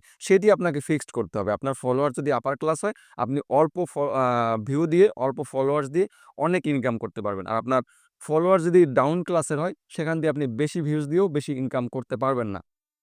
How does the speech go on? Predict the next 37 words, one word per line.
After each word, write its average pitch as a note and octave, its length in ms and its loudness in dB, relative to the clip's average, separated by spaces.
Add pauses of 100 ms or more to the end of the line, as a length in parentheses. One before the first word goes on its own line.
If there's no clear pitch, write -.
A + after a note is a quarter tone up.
(520)
তাহলে F#3+ 240 2
এখন G3 200 2 (260)
আসি D3+ 240 -2
যে E3 120 -2
যারা, D3 220 4 (420)
আ, A#2 200 -6
ছোট G3 240 -2
কনটেন্ট D#3 460 2
ক্রিয়েটর, C3+ 360 2 (120)
আ, A2 440 -2
মনিটাইজেশন C#3 520 0
হয়তো C3+ 300 -4
অল্প B2 320 -4
কিছুদিন C3 280 -4
আগে B2+ 160 0
পেয়েছেন C3+ 440 2
বা B2+ 100 2
মনিটাইজেশন B2+ 460 -2 (100)
পেলেও C#3+ 340 4
যাদের B2 220 -2
ইনকাম C3+ 420 -4
কম C3+ 300 0 (300)
অথবা D#3+ 280 0
যারা D#3 180 4
এখনো D3+ 200 0
মনিটাইজেশন C#3 520 0
পাননি, C3+ 380 0 (220)
তারা G3 200 4
কি F3+ 100 0
নতুন E3+ 280 -2
করে E3 160 2
আর D#3 80 4
রিলস D3 220 0
ভিডিওতে C3+ 300 -2
মনোযোগ B2 360 -2
দিবেন A2+ 280 -2
কিনা? F#2 200 -10